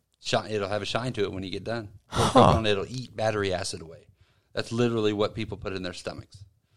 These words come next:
Speaker 2: Dang.
Speaker 1: The citric acid, I believe, is what it is in the soda. Will eat, will just eat ba-, corrosive battery acid just right off of it. Like, it's not
Speaker 2: Wow.
Speaker 1: even there anymore. It'll wipe right away.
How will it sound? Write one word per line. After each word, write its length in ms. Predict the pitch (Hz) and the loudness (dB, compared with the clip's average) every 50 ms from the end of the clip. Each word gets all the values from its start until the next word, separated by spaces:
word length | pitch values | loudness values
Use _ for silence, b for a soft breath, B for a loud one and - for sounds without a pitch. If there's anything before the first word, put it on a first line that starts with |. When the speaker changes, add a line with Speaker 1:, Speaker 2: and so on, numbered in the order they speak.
| _ _ _ _ - - | _ _ _ _ -8 0
Speaker 2:
Dang. 580 | - 71 69 69 67 65 67 64 62 58 55 - | 2 4 4 4 4 4 2 2 0 0 0 0
Speaker 1:
The 100 | 98 - | -2 -2
citric 380 | - - 120 - - 113 101 | 0 -2 -2 -2 -2 -2 0
acid, 360 | 113 107 107 - - 101 90 90 | 0 0 0 0 -4 -6 -6 -4
I 80 | 92 90 | -4 -4
believe, 340 | - 98 98 104 104 92 | -4 -4 -2 -2 -2 -2
is 140 | 90 90 - | -4 -4 -4
what 100 | 98 92 87 | -4 -4 -4
it 60 | 87 | -4
is 140 | 92 92 85 | -6 -6 -6
in 80 | 90 87 | -8 -8
the 80 | 87 - | -6 -4
soda. 300 | - - 98 95 92 87 | -2 -2 -2 -2 -2 -6
Will 240 | 82 92 87 82 - 82 | -6 -6 -8 -8 -8 -12
eat, 120 | 87 - _ _ _ | -20 -20 _ _ _
will 140 | 104 101 98 | -16 -10 -8
just 220 | 92 101 98 - - | -8 -8 -8 -12 -20
eat 180 | 113 113 104 - | -20 -20 -18 -14
ba-, 120 | 101 98 - - - _ _ | -14 -14 -14 -16 -20 _ _
corrosive 400 | _ 117 117 113 110 - 104 - | _ -4 -4 -4 -2 -4 -6 -4
battery 320 | 117 113 117 117 98 87 | -2 -2 -2 -2 -2 -4
acid 240 | 85 87 - - - _ _ | -6 -8 -10 -14 -16 _ _
just 220 | - 95 90 - - | -18 -16 -16 -14 -12
right 240 | 92 95 104 104 | -10 -8 -8 -8
off 220 | 98 101 110 - - | -8 -8 -10 -10 -12
of 100 | 71 - | -16 -18
it. 120 | - - _ _ | -20 -20 _ _
Like, 100 | 107 - - | -8 0 2
it's 80 | - | 4
not 120 | - - - | 4 4 4
Speaker 2:
Wow. 60 | 113 | 4
Speaker 1:
even 180 | 104 95 90 | 2 2 0
there 180 | 85 98 98 92 | -2 -2 -4 -6
anymore. 280 | 87 87 85 85 87 _ _ - | -8 -10 -14 -18 -20 _ _ -14
It'll 140 | - 98 90 | -12 -6 -2
wipe 200 | 98 101 98 - | -2 -2 -2 -4
right 180 | 87 92 95 90 | -6 -6 -6 -6
away. 260 | 87 87 82 95 - | -8 -8 -10 -12 -16